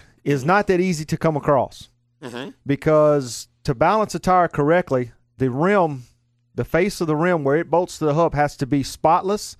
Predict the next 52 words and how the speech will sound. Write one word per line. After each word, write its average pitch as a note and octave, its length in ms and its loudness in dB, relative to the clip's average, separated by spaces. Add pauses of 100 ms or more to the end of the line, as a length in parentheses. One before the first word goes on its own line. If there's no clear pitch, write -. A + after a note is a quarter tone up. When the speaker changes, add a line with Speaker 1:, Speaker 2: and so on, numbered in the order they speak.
Speaker 2:
That's A2 160 -6
right. A2 200 -2
Speaker 1:
With C3 120 0
no D#3 240 2
chips A3 440 -4
in F#3+ 160 0
the, E3 200 0 (400)
in E3+ 100 -2
the D#3 80 0
cone F#3 320 2
area F#3+ 460 2
Speaker 2:
That's - 160 -10
right. A2 180 -2
Speaker 1:
or B2 100 2
anything F3+ 400 0
like D#3+ 280 4
Speaker 2:
Burrs. D#3+ 340 2
Speaker 1:
that. - 80 -20 (400)
Because D3+ 380 2
if F3 180 -2
you F3+ 80 -2
do, G3 300 2
you E3+ 180 -2
can F3 260 -2
actually, F3 580 -2
if D3 120 -8
you C#3+ 60 -10
just G3 200 -4
put A#3+ 140 -2
it A#3+ 40 2
on A#3 100 0
a G#3+ 40 -4
machine, G#3 360 -4
spin G#3 260 0
it, - 220 -6
throw G3+ 160 2
weights G3+ 280 0
on G#3+ 220 2
it, - 140 -8 (480)
if C#3+ 180 -6
you D#3 60 -6
don't F3 320 0
check C4 340 0
it, A2+ 240 -6
Speaker 2:
Mm-hmm. C3+ 220 -12 (360)
Speaker 1:
then E3 140 0
it's E3+ 160 -4
not, D#3 400 2
not C3+ 220 -2
balanced E3 340 2
correctly. B2 440 -2
Speaker 2:
Well, G#4+ 180 -4